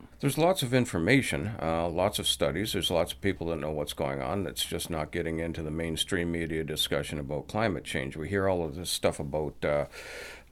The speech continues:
uh, sea level rise. And you hear about places like Kiribati was the, is a South Seas island nation. It's a big coral island and thirty-two atolls. Now, an atoll is basically an extinct volcano ringed with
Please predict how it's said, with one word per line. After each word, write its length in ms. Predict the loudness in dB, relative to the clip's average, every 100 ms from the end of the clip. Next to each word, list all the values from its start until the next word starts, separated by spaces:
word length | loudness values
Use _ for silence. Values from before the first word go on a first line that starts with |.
| -10
uh, 240 | -4 -2
sea 260 | 2 6 8
level 280 | 8 4
rise. 380 | -2 -4 -6 -8 -10 -20 -20 0
And 100 | 6
you 80 | 8
hear 160 | 8 8
about 260 | 8 6
places 400 | 6 4 4 2
like 160 | 2 2
Kiribati 640 | 2 2 4 4 6 4
was 280 | 2 0 -2
the, 340 | -4 -2 -4 -4
is 240 | -4 -2
a 220 | -2 -2
South 320 | -2 2 4
Seas 380 | 6 4 4 2
island 340 | 2 2 2 0
nation. 400 | 0 0 0 2
It's 320 | 0 0 0
a 160 | 0
big 300 | 0 -2 -2
coral 340 | 2 4 6 6
island 400 | 4 4 2 2
and 400 | 2 0 -2 -2
thirty-two 600 | 0 2 0 2 2 2
atolls. 600 | 2 0 2 2 2 0 -6 -12 -8 2
Now, 160 | 4
an 60 | 6
atoll 540 | 4 6 6 6 4 0
is 480 | 0 2 0 -2 -4 -10 -18 -12 0
basically 500 | 4 4 2 0 0
an 100 | 0
extinct 420 | 0 0 2 2
volcano 500 | 0 -2 2 2 2
ringed 480 | 0 -2 0 2 2
with 200 | -2 -6